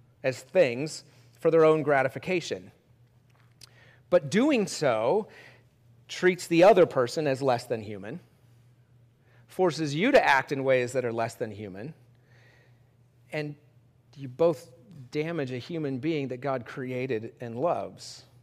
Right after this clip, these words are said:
You know, even if you and I decide that the best thing we can do with our cars after church is to drive them around the parking lot and just keep crashing them into each other over and over and over again until there's only one person left driving and we're doing it all for the enjoyment of the watching crowd. You know, first hour's cheering us on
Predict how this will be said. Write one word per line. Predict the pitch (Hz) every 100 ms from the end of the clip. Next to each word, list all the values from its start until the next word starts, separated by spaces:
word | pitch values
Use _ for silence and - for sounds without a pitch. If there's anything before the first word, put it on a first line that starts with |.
| _ _ _ _ _ _ _ _ _ _ _ _ _ _ _ _
You | 156
know, | 156
even | 170 165
if | 147
you | 151 147
and | 131
I | 139 131 - - _
decide | 135 160 147
that | 127
the | 123
best | 143 139
thing | 160 139
we | 127
can | 127
do | 135 139
with | 127
our | 117
cars | 113 139 131 120
after | 120 110
church | 113 151 127 120
is | 113
to | 117
drive | 131 135 156
them | 156 143
around | 139 139
the | 127
parking | - 143 139 139
lot | 131 123 120
and | 120 -
just | 160 -
keep | 165
crashing | - - 143 151 -
them | 147 135
into | 143 135
each | 123 135
other | 123 131
over | 165 165 170
and | 147 147
over | 151 156 151
and | 139
over | 147 160
again | 160 143 139
until | 135 127 160 143 - -
there's | 156
only | 170 160
one | 147 180 196
person | 208 190 196
left | 165 170 170
driving | 143 165 170 170 170
and | 165
we're | 160
doing | 180 170
it |
all | 165 185
for | 185
the | 170 160
enjoyment | 151 127 165 175 170
of | 143
the | 139
watching | 139 147 - 143
crowd. | - 147 135 123
You | 123
know, | 127
first | - 190 -
hour's | 151 135
cheering | - - 165 147
us | 127
on | 147 135 123